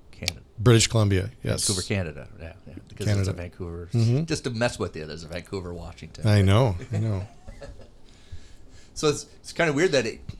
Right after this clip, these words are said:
Speaker 1: even though you took a long time to get into the movies, you've been in areas where movies, er, cities where movies has kind of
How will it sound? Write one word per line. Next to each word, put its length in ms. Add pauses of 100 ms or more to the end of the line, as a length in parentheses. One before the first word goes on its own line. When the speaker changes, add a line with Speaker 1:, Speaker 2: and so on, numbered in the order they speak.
(140)
Speaker 1:
even 260
though 140
you 140
took 180
a 60
long 200
time 300 (140)
to 80
get 260 (1160)
into 320
the 100
movies, 640
you've 120
been 180
in 280 (100)
areas 380
where 120 (100)
movies, 720 (880)
er, 200
cities 420
where 100
movies 340
has 120
kind 240
of 120